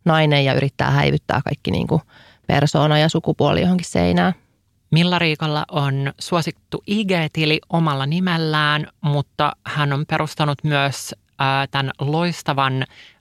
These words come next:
Speaker 2: Milla ja lampputilin, jossa hän on poseerannut erilaisten esineiden kanssa ja vertailee niiden esineiden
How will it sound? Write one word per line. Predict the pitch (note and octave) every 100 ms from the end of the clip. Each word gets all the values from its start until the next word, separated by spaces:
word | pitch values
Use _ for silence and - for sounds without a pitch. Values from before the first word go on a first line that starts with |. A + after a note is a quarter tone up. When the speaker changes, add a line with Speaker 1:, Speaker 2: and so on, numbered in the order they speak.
| -
Speaker 2:
Milla | D3+ F#3+ F#3+ D3
ja | C3 C#3+
lampputilin, | F3 D3+ - C#3+ - C3+ C#3 C#3+ D#3 - - - _ D3+
jossa | C3+ -
hän | C3 C#3 B2+
on | C3+ C3 - -
poseerannut | D#3 D3 D#3 C3+ C3+ C3 C#3 -
erilaisten | F#3+ G#3 D#3+ C#3+ C3+ - - C3+ C3+ - G#3
esineiden | A3 F#3+ D3 B2 B2 B2+ C3+
kanssa | D3+ C#3+ - - D#3 - -
ja | D3
vertailee | D3+ E3+ - C#3+ C3+ C3+
niiden | C#3 D3 C#3+ C#3+
esineiden | F3 F3+ D#3+ C#3 B2+ C3+